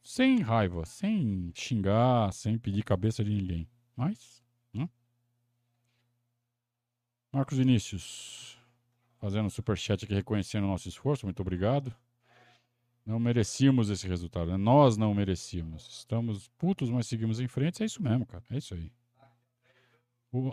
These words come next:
há momentos que o silêncio é o que resta. Pois é, eu tô quase fechando a live aqui, viu, João? Mas obrigado pelo teu apoio, como sempre, cara. Como sempre, assim, um apoio fantástico de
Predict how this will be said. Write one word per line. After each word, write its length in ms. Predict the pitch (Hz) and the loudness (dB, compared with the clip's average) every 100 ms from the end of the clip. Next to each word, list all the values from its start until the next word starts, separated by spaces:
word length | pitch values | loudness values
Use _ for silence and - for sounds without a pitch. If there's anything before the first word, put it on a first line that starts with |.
| - | 0
há 160 | 156 | 2
momentos 440 | 214 147 143 180 - | 6 6 6 4 -2
que 140 | - | -6
o 40 | 139 | -4
silêncio 600 | - 120 123 160 - 151 | 0 2 4 4 2 0
é 20 | |
o 60 | |
que 140 | 143 131 | 2 2
resta. 440 | 95 104 - - - | 4 4 2 -8 -6
Pois 340 | 175 104 85 | -4 -2 -2
é, 80 | 101 | -2
eu 60 | |
tô 120 | - 147 | -2 2
quase 280 | 180 220 | 2 2
fechando 440 | - 175 - 143 131 | 2 0 0 0 2
a 40 | |
live 260 | 107 104 95 | 4 2 0
aqui, 240 | - 95 | -2 -4
viu, 140 | 104 98 | -2 -2
João? 260 | 101 82 - _ _ _ | -2 -4 -10 _ _ _
Mas 140 | 104 104 | -8 -4
obrigado 480 | 110 101 104 101 98 | -4 -2 0 -2 -4
pelo 180 | 101 | -8
teu 160 | 90 101 | -4 -6
apoio, 380 | 95 98 95 92 | -4 -2 -2 -4
como 220 | 143 123 | -6 -10
sempre, 560 | - - 98 87 90 85 | -12 -10 -6 -6 -8 -12
cara. 260 | 87 82 - | -12 -12 -12
Como 120 | 101 | -14
sempre, 460 | - - 95 - 92 | -12 -8 -8 -8 -12
assim, 180 | - | -10
um 140 | 92 92 | -10 -8
apoio 560 | - 92 92 90 87 - - 92 _ _ _ _ _ _ _ _ | -10 -6 -4 -4 -6 -12 -20 -20 _ _ _ _ _ _ _ _
fantástico 600 | - 95 95 92 - - | -10 -6 -2 -2 -4 -12
de 160 | 85 | -12